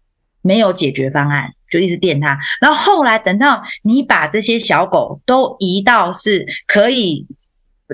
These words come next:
电击，但是可以逃出来的时候，就会发现第一组小狗会逃，第二组小狗也会逃，第三组小狗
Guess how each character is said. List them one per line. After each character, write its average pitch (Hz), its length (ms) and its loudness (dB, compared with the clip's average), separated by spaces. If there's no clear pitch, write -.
电 233 280 2
击， 151 300 -4
但 214 140 2
是 226 80 -4
可 185 120 -2
以 139 40 -2
逃 139 240 0
出 180 200 -2
来 117 180 0
的 123 80 -6
时 127 180 -4
候， 143 240 0
就 269 80 2
会 269 120 4
发 240 200 2
现 202 320 0
第 330 100 4
一 339 60 2
组 220 140 -2
小 180 180 2
狗 175 360 -2
会 254 180 2
逃， 143 280 0
第 349 160 4
二 247 80 0
组 160 140 -8
小 170 180 0
狗 175 140 0
也 135 80 -2
会 180 120 -2
逃， 131 260 -2
第 254 140 0
三 214 220 0
组 143 120 -4
小 139 180 0
狗 - 300 -4